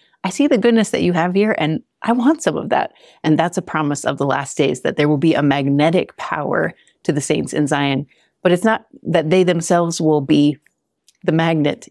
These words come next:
It's that the light of Christ they carry because they are disciples will beam out. And that's a promise we hear from prophets all the time. It shifts a little bit in Zechariah nine because you get more encoded messages. You get the feeling that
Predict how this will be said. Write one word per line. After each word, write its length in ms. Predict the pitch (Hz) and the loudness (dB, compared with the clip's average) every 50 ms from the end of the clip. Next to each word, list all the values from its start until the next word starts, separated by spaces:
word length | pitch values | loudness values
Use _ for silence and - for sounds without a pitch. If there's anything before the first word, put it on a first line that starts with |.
| _ | _
It's 220 | - 160 151 - - | -2 -2 -2 -2 -4
that 240 | - 156 - 196 165 | -4 -2 -2 -2 0
the 100 | 151 147 | 0 0
light 260 | 151 160 170 185 185 | 2 2 2 2 2
of 140 | 180 170 - | 0 0 -2
Christ 340 | - 175 160 165 - - | -2 -2 -2 -2 -2 -2
they 140 | - 156 151 | -2 -2 -2
carry 340 | - - 160 151 151 160 170 | -2 -2 -2 0 0 0 0
because 640 | 147 156 151 - - - - 180 185 190 180 185 - | 0 -2 -2 -4 -6 -4 -2 0 0 0 0 -2 -4
they 240 | - 180 170 175 - | -2 0 0 0 0
are 160 | 147 156 156 | 0 0 -2
disciples 720 | 147 156 147 - 151 156 156 - 190 180 185 180 - - _ _ _ _ _ _ - 165 | -2 -4 -4 -2 -2 -2 -2 0 -2 -2 -2 -2 -6 -12 _ _ _ _ _ _ -2 0
will 240 | 156 147 143 - _ - | 0 0 0 -4 _ -2
beam 320 | 156 151 151 147 143 143 | 0 2 2 2 0 0
out. 360 | 139 135 131 135 - - - _ _ _ | -2 -2 -4 -6 -6 -8 -12 _ _ _
And 120 | - 156 165 | 0 2 2
that's 160 | 196 208 - | 2 0 -2
a 40 | - | -2
promise 280 | 208 185 180 170 - | -2 -2 -2 -2 0
we 80 | 180 165 | 0 0
hear 100 | 165 156 | 0 0
from 160 | - 165 139 | -2 -2 -2
prophets 500 | - 147 147 - - 131 - - - - - - | -2 -2 -2 -2 -4 -4 -4 -8 -14 -10 -6 -4
all 120 | 131 - | -2 -2
the 60 | 143 | -4
time. 240 | 135 - - - - _ _ _ _ _ _ _ _ _ _ _ _ _ _ _ - | -4 -6 -10 -12 -14 _ _ _ _ _ _ _ _ _ _ _ _ _ _ _ -20
It 120 | 190 185 | -14 -10
shifts 400 | - - - 262 254 247 - - | -8 -4 -2 -2 -2 -2 -2 0
a 80 | 226 214 | 2 2
little 200 | 196 202 196 185 | 2 2 2 2
bit 300 | 196 190 190 190 - _ - | 2 0 0 -2 -4 _ 0
in 160 | 180 180 175 | 0 2 2
Zechariah 580 | 156 175 175 175 - 170 170 165 160 160 151 151 | 2 0 0 2 2 4 4 4 4 2 2 2
nine 600 | 151 156 156 151 143 139 135 135 135 139 143 139 _ | 2 2 2 2 2 2 2 2 2 2 0 -2 _
because 320 | - 151 - 175 156 156 170 | -2 0 0 0 0 2 0
you 60 | 180 | 0
get 240 | 180 226 - - 190 | 2 0 0 0 2
more 340 | 196 185 185 180 170 - - - | 2 2 4 2 2 0 0 0
encoded 720 | 170 156 143 - - - 180 175 165 160 160 147 180 175 | 0 0 0 -2 -2 0 2 2 4 2 2 0 -2 -4
messages. 600 | - 143 147 139 - - - - - - - - | -2 -2 -2 -2 -4 -6 -6 -4 -4 -4 -4 -2
You 60 | 185 | -2
get 120 | 240 269 269 | 0 0 0
the 80 | 277 | 0
feeling 300 | - 269 254 240 226 202 180 | 2 4 4 4 4 4 2
that 140 | 151 - | 0 -2